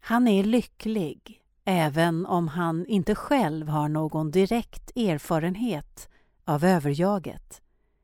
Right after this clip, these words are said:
Ingen översinnlig kunskap om det.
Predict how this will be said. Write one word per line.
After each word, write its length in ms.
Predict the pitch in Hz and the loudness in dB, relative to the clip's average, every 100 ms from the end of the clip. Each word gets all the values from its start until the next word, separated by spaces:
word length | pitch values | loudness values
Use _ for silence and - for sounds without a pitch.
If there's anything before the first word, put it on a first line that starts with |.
| _ _ _ | _ _ _
Ingen 420 | 240 214 170 156 185 | 0 2 2 0 2
översinnlig 920 | 254 208 151 160 - 220 208 175 160 - | 4 4 2 -2 -2 -2 0 0 -2 0
kunskap 920 | 247 190 143 - - 240 147 - - - | 0 2 0 -6 -6 -4 -4 -8 -18 -8
om 260 | 180 147 151 | -4 -4 -6
det. 200 | 160 | -10